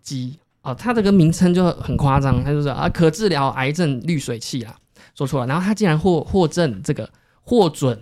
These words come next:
专利申请。那这个新闻报道当然就报得很大，然后，呃，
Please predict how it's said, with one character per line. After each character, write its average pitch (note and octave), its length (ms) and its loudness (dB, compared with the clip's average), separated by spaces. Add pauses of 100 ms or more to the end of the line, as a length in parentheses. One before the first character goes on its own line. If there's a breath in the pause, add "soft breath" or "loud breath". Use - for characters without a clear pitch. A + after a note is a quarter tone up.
(100)
专 F#3 300 0
利 F3 160 2
申 C#3+ 300 -2
请。 - 260 -8 (460)
那 F#3 100 -2
这 G3 100 0
个 F#3 120 0
新 F#3 160 2
闻 D3+ 120 4
报 E3 140 2
道 B2 160 -2
当 C#3+ 140 -2
然 C#3 100 0
就 C#3 100 0 (200)
报 C#3 120 0
得 B2+ 60 0
很 B2 200 -6
大， A#2+ 240 -6
然 A#2 120 -4
后， D3 300 2 (300 soft breath)
呃， B2+ 280 -2